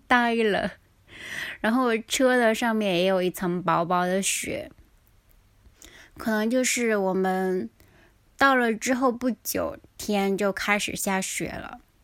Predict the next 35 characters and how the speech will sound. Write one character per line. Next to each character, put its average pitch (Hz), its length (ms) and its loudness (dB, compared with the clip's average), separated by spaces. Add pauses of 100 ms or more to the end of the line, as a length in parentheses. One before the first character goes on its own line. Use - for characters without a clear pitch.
(1500)
从 233 340 4
那 339 220 12
里 233 340 2
离 202 260 0
我 233 200 4
们 185 240 2
要 214 220 4
下 202 400 0
高 208 260 -2
速 202 300 -2
公 196 300 -2
路 208 80 -2
的 185 120 -2
地 196 200 -2
方 190 420 -4
大 190 180 -2
概 190 160 -2
还 180 320 -4
有 - 480 -6 (800)
一 277 100 4
百 196 360 2
公 220 340 0
里， 214 420 -2 (440)
然 202 120 -2
后 247 140 2
因 277 100 2
为 294 160 4
下 262 320 2
雪， - 520 -4 (1600)
嗯， 190 500 0
视 302 360 2
野 220 220 2
就 196 200 -2
比 190 100 -2
较 190 180 0